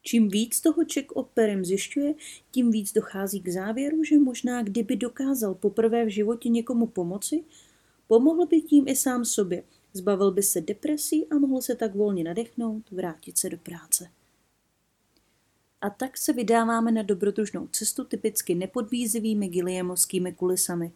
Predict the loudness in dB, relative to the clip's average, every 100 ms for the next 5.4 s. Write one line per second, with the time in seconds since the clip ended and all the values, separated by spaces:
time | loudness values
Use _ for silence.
0 | _ -20 -20 _ -8 -2 -2 -2 -2 -4
1 | -4 -6 -4 -4 -4 -4 -4 -4 -4 -4
2 | -4 -8 -14 -20 _ -2 -2 -2 -4 -4
3 | 0 0 0 0 -2 -2 -8 -8 -6 -6
4 | -6 -6 -4 -2 -2 0 -2 -2 -6 -6
5 | -6 -8 -12